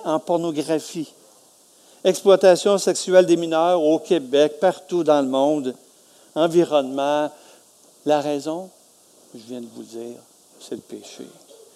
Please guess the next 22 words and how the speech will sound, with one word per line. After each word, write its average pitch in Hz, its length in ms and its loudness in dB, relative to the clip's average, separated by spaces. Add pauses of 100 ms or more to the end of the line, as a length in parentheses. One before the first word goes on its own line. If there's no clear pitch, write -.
(160)
Le 139 80 -4
péché 156 460 -6
qui 143 120 -6
est 123 60 -2
rentré 135 880 -4 (120)
dans 127 200 -2
le 123 100 -8
monde. 120 560 -12 (640)
Les 135 280 2
gens, 143 440 -6 (260)
dès 135 320 -2
qu'ils - 220 -20 (160)
pêchent, 139 640 -2 (840)
ils 139 140 -14
font 139 320 -4
ce - 280 -20
que 135 100 -14
naturellement 127 920 -6
leur 127 240 -8
nature 127 600 -10
les 117 300 -10
indique 120 380 -12